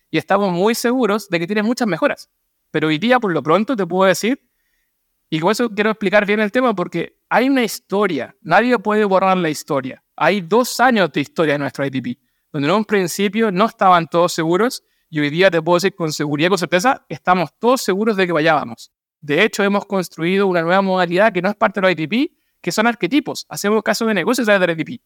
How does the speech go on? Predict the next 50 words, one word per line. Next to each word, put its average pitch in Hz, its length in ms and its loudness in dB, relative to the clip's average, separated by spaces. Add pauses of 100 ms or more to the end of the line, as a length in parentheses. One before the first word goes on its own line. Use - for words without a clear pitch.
Por - 120 -16
ejemplo, 214 440 -2
una 156 220 -4
A 160 160 0
P 165 380 4
I 202 40 -2
con 165 180 -4
un 147 160 -4
front, 175 320 0
con 156 140 -6
un 156 160 -8
B 156 140 0
F 185 240 0
F, - 140 -4 (440)
lo 156 120 -2
tenemos 202 340 0
en 170 100 0
dos 190 140 0
clics. - 400 -4 (340)
Hoy 156 200 0
día, 220 260 2
¿cierto? 147 240 -2
Montar 151 340 2
un 202 140 0
portal, 175 420 2
¿cierto? 147 320 -4
En 151 260 -2
un 170 120 -2
web 170 120 0
server, 180 340 0
¿cierto? 156 200 -4
En 151 60 -2
un 160 80 -2
servidor 160 440 0
de, 160 240 -2
de 147 100 -2
archivos, 175 500 0
se - 160 -6
demora 180 420 2
dos 190 220 -2
clics. - 340 -4 (400)
¿Saben 208 440 2
cuánto 196 200 4
tiempo 202 260 -2
pasamos 190 260 0
en 190 40 -2
producción 170 400 -2
una 185 140 2
página 175 320 0
web? 175 240 2